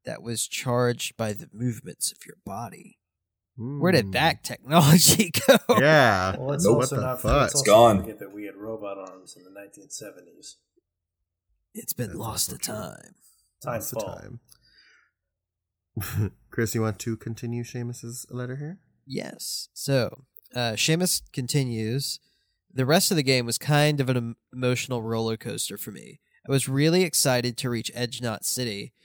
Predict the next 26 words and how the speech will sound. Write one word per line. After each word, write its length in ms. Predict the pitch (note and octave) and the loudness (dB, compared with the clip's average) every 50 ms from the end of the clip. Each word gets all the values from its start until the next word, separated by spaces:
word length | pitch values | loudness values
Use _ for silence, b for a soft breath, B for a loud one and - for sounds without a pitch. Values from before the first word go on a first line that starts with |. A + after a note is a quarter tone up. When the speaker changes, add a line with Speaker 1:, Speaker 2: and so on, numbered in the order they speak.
| _ _ _ - | _ _ _ -2
Speaker 1:
but 100 | C3+ C3+ | 2 4
I 60 | C3+ | 6
also 400 | C#3 D3+ E3+ E3+ - F3 D3+ C#3 | 6 6 4 4 4 2 2 0
had 280 | C3 B2 C#3 C3 B2+ B2 | 2 0 0 -2 -2 -4
the 60 | B2+ | -8
feeling 480 | - - - B2+ B2+ A#2+ A#2+ A#2+ A#2+ A#2 | -6 -4 -4 -4 -2 -2 -2 -4 -4 -4
that 120 | A2+ A2 G#2+ | -4 -6 -6
a 80 | G#2 A2 | -6 -8
fa-, 360 | - G#2 G#2+ A2 B2 A#2+ - - - | -10 -12 -8 -4 -4 -4 -4 -6 -6
that 300 | B2+ C3 A#2 G#2+ G2+ - _ _ _ _ _ _ _ _ | -4 -4 -4 -4 -6 -8 _ _ _ _ _ _ _ _
I 240 | - C3 B2+ A#2+ - _ _ _ _ _ - | -12 -12 -12 -12 -14 _ _ _ _ _ 0
also 280 | D3+ F3 F3 - G3 F3 | 0 2 2 4 4 4
had 100 | F3 D#3 | 4 4
the 60 | D#3 | 0
feeling 500 | - - C#3+ C3+ C3 C3 C3 B2+ B2 A#2 - | -4 -4 -4 -4 -2 -2 -2 -2 -4 -8 -8
that 180 | A#2+ B2 B2 A#2+ | -4 -4 -2 -2
a 80 | A#2 A2+ | -2 -4
gigantic 540 | A2 - A#2+ G#2+ - B2 B2 - - - - | -2 -4 -6 -4 -4 -6 -6 -6 -8 -12 -10
tar 300 | - - - E3+ F3+ E3 | -10 -4 -2 0 0 0
lake 340 | C3+ A#2 A2+ A2 A2 - b b b b b _ | -2 -2 -4 -8 -10 -12 b b b b b _
created 400 | - C#3 C3 B2+ B2 A#2+ A#2+ A#2+ A#2 | -4 -2 0 0 0 0 0 0 0
another 260 | A#2+ B2+ B2+ B2 A#2+ A#2 | 0 0 2 2 0 0
missed 340 | A#2+ C3+ D3 D3 - - | 2 2 2 2 0 0
opportunity 760 | D3 C#3+ C#3 - C#3 - - - C3 B2 A#2 A2+ A2 A2+ A2+ A2 | 0 -2 0 -2 -4 -6 -4 -4 -4 -4 -4 -6 -6 -6 -6 -6
for 200 | - - B2 A#2 | -6 -8 -8 -8
more 300 | A#2 A#2+ A#2+ B2 A#2 | -6 -4 -4 -4 -4